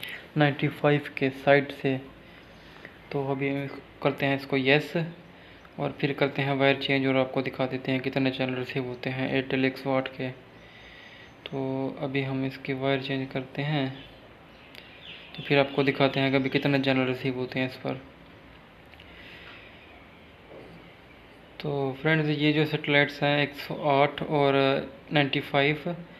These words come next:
ये दो feet dish पर बआसानी चल सकती है। आप पाकिस्तान से इसको किसी से भी शहर से, किसी भी इलाके से track करें तो ये आपके पास easily track हो जाएगी। तो अभी हम इसको ना करते हैं scan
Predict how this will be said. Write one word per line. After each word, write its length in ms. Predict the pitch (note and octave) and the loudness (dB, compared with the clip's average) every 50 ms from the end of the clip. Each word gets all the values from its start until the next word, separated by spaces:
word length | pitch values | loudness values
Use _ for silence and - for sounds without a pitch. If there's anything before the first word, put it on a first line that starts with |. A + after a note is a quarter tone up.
| - - - - - - - - - - - - D3+ | -20 -20 -18 -18 -18 -18 -20 -20 -20 -20 -12 -6 -4
ये 100 | D3 C#3 | -2 0
दो 220 | C3 C3+ C#3+ D3+ D3+ | 4 6 6 6 6
feet 260 | D3+ - D#3+ D3 C3+ | 4 2 0 0 0
dish 180 | C3+ D3 D3 - | 2 0 0 0
पर 180 | - - D3+ C#3 | -2 -4 -4 -2
बआसानी 560 | C3+ C3+ D3 D3 C#3+ C#3+ - D#3 D3 C#3+ D3 C#3 | 2 4 4 4 4 4 2 0 0 2 2 2
चल 220 | - D3 C#3 C#3 | 2 2 2 2
सकती 400 | C3+ - C#3+ - - - - C#3 | 2 0 -4 -4 -6 -6 -4 -2
है। 300 | C3+ C3 C3 B2+ B2+ B2+ A#2+ - - - - - - - - - - - - | -2 -2 -2 -4 -4 -8 -10 -14 -18 -20 -20 -20 -20 -20 -20 -20 -16 -8 -2
आप 140 | D3+ C3+ - - | -2 -2 2 4
पाकिस्तान 600 | D3 C#3 - - D3+ - - - D3+ D3 D3 C#3+ - - | 4 4 4 0 -4 -4 -2 -2 0 0 0 -2 -4 -2
से 120 | D3+ C#3+ | -2 -2
इसको 240 | C#3 C3+ - D#3 C#3+ C#3+ - - - - | -2 -2 -2 -4 -4 -4 -6 -12 -16 -16
किसी 240 | D#3+ - - E3 D3+ | -12 -8 -6 -4 -2
से 140 | C#3+ D#3 | -2 -2
भी 240 | D3 D3 D3 D3 C#3+ C#3+ - - - - - | 0 0 0 0 -2 -4 -8 -18 -20 -14 -8
शहर 320 | - - - D3+ D3+ D3+ D3 | -4 -2 2 4 4 4 2
से, 200 | - - D3+ C#3+ | 2 0 0 0
किसी 280 | C#3+ - C#3 C#3 D#3 D3+ | 0 0 -2 0 0 2
भी 100 | C#3+ D3 | 2 4
इलाके 320 | C#3+ C#3+ C#3+ C3+ C#3 C3+ | 6 6 4 4 4 2
से 160 | C3 D3+ C#3+ | 2 2 0
track 320 | C#3 - - C#3+ C#3 C#3 - | 0 2 4 4 4 4 4
करें 360 | C#3+ C3 D3 E3 F3 E3+ - - - - - - - - - - - - - - | 2 4 4 2 0 -2 -6 -14 -16 -18 -18 -18 -18 -18 -18 -20 -20 -20 -16 -10
तो 100 | - D3 | -6 -4
ये 120 | C3+ C#3 | -2 0
आपके 240 | C#3+ C#3 - - D3 | 0 0 0 -2 -6
पास 280 | C3 - D3 C#3+ C#3 - D#3 | -4 -2 0 -2 -2 0 -2
easily 320 | D3 C#3 C3+ C#3 C#3 C#3 | -4 -2 -2 0 0 0
track 280 | C#3 - - C#3+ C#3 C3+ | 0 2 2 2 2 2
हो 100 | C#3 C3+ | 0 -4
जाएगी। 400 | B2+ C3+ C3 C3 C3 C3 C3+ C3 C3 - - - - - - - - - - - - - - - - - - - - - - - | -2 -2 -2 -2 -2 -4 -6 -8 -10 -10 -14 -20 -20 -20 -20 -20 -20 -20 -18 -18 -18 -18 -18 -20 -20 -20 -20 -20 -20 -20 -20 -16
तो 140 | - - C#3 C#3 C3+ C#3 C#3 C#3 C#3 C#3 C3+ - | -10 -6 -6 -4 -4 -2 -2 -2 0 0 0 0
अभी 180 | D3 C#3 D#3 D3 | 0 2 4 4
हम 180 | D3 D3 D3 | 4 4 2
इसको 280 | C#3+ - - - C#3+ D3+ | 0 -2 -4 -4 -2 2
ना 300 | D3+ D3+ C#3+ C#3 C3+ C3+ C3 | 4 4 4 4 2 2 2
करते 280 | C#3 C3+ C3 - - C#3+ | 0 0 0 0 -2 -2
हैं 240 | C#3+ C#3 C#3 C3+ C3+ - | 0 0 0 -2 -4 -6
scan 380 | - - - D3 C3+ C3 B2+ | -8 -6 0 2 2 2 0